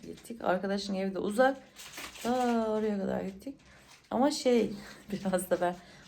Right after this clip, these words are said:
on dokuz sayısını düşünmeye başladım işte. Hani nasıl bir, e, strese girince bir ilaç içersin ya da başın ağrıyınca onun gibi ben de hani,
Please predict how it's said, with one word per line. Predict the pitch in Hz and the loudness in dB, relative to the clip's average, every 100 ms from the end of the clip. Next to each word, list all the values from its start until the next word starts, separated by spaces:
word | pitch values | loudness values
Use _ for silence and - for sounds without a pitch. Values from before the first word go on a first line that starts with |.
| - - | -6 6
on | 233 285 262 | 8 8 4
dokuz | 240 269 269 | 0 -2 -8
sayısını | - 208 202 208 208 214 214 208 - - - | -4 0 0 0 -2 -4 -6 -8 -12 -14 -10
düşünmeye | 175 - 170 165 165 | -6 -4 -2 -2 0
başladım | 147 143 - 147 | 0 0 -2 -6
işte. | 156 - 151 151 - - - _ - - - | -8 -6 -4 -4 -8 -20 -20 _ -20 -12 -2
Hani | 190 196 | 2 4
nasıl | 226 214 | 2 2
bir, | 208 208 196 | 2 2 2
e, | 190 190 | 0 0
strese | 190 - 202 202 | -4 -4 -4 0
girince | 190 190 185 180 180 175 | 0 0 -4 -2 0 0
bir | 170 | 0
ilaç | 170 170 185 - | 2 2 2 0
içersin | - 170 170 170 | -2 0 0 0
ya | |
da | 165 | 0
başın | 175 175 180 | 0 -4 -2
ağrıyınca | 180 185 208 196 | -2 -2 0 0
onun | 254 | 0
gibi | 226 175 | -4 -2
ben | 196 196 | 0 4
de | |
hani, | 196 185 | 2 2